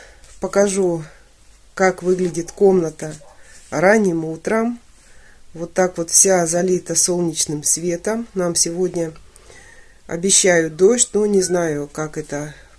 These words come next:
правда или неправда. Это мне Лёшик с утра уже объявил. Сегодня у вас, э, дождь. Дождя уже не было недели две, а может быть даже и больше. Да не, наверное, недели три уже.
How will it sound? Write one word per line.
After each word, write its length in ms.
правда 380
или 200
неправда. 760
Это 200
мне 160
Лёшик 380
с 80
утра 280
уже 240
объявил. 540
Сегодня 560
у 100
вас, 440
э, 200
дождь. 500
Дождя 420
уже 200
не 160
было 200
недели 420
две, 500
а 120
может 320
быть 200
даже 300
и 80
больше. 560
Да 140
не, 180
наверное, 400
недели 380
три 260
уже. 380